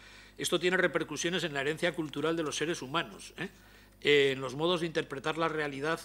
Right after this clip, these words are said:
y encontrarle sentido. Mm, vamos a ver, eh, cuando, <clears throat> siglo dieciséis, se generaliza la, la imprenta, bueno, la escritura evidentemente es anterior, pero sobre todo la generalización de la imprenta origina profundas modificaciones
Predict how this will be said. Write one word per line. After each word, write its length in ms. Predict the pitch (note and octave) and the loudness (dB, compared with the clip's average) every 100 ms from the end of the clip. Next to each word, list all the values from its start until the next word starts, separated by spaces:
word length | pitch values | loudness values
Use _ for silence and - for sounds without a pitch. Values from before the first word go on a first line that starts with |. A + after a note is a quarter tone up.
| - | -8
y 100 | D3 | -8
encontrarle 560 | B2+ C#3 B2 D3 D#3 | -6 -8 -6 -6 -4
sentido. 540 | C#3+ C3 A2+ C3+ A2 A#2+ - - - - - - | -4 -4 -8 -10 -10 -12 -16 -20 -20 -20 -20 -18
Mm, 360 | D#3 C#3+ C#3 C3 | -12 -12 -12 -6
vamos 240 | C3 E3+ E3 | 2 4 4
a 60 | |
ver, 220 | D3 A2+ - - | 0 -2 -6 4
eh, 520 | D#3+ D3+ D3+ C#3+ - - | 6 8 6 2 -6 -12
cuando, 680 | - D#3 D#3 D#3 D#3 D3+ - - - - - | 2 2 4 6 6 6 2 0 0 -2 -10
<clears throat> 500 | - - A#2+ A#2 A2 | -14 -14 -12 -12 -10
siglo 420 | - D#3+ D#3 D#3 D3 | -6 -4 2 4 4
dieciséis, 500 | C#3+ C#3 F#3 F#3 - | 0 -2 2 2 0
se 100 | - | -4
generaliza 480 | B2+ B2+ C#3 C3 | -4 -4 -4 -6
la, 320 | C#3 C3+ B2+ C3 - D3 | -4 -2 -2 -6 -12 -8
la 180 | C3+ | -6
imprenta, 640 | C3 C3+ D#3 D3+ D3 D3 - - - - - - - - - - - | -6 -2 0 0 -2 -4 -6 -18 -20 -20 -20 -20 -20 -20 -20 -20 -10
bueno, 240 | - - - - - | -8 -8 -12 -20 -12
la 120 | G#2+ | -6
escritura 480 | - - G2+ A2 A#2 | -6 -6 -12 -6 -4
evidentemente 520 | A2+ A2 A2 A2 A#2 | -4 -6 -8 -10 -8
es 120 | B2 A#2 | -8 -8
anterior, 460 | - G#2+ D3 - - - - - | -10 -4 -4 -4 -10 -20 -20 -10
pero 200 | - B2 | -6 -4
sobre 300 | - C3+ C3+ | -2 0 0
todo 240 | C3+ E3+ D#3+ | 2 4 4
la 120 | - | 2
generalización 760 | A2+ G#2+ G#2 - A2+ - C3 C3+ | -4 -10 -10 -10 -12 -10 -8 -6
de 60 | |
la 80 | D3+ | -6
imprenta 440 | C#3+ D#3+ D#3 F3 | -6 -4 0 2
origina 500 | E3 B2+ - D#3 F3 | 2 0 -4 -2 -2
profundas 440 | F3+ C#3+ D3 D3 D3 | -2 -6 -4 -4 -2
modificaciones 840 | D#3+ D3+ D3+ D#3+ E3+ E3 F#3+ F#3+ | -4 -4 -4 -4 -2 -2 -2 -4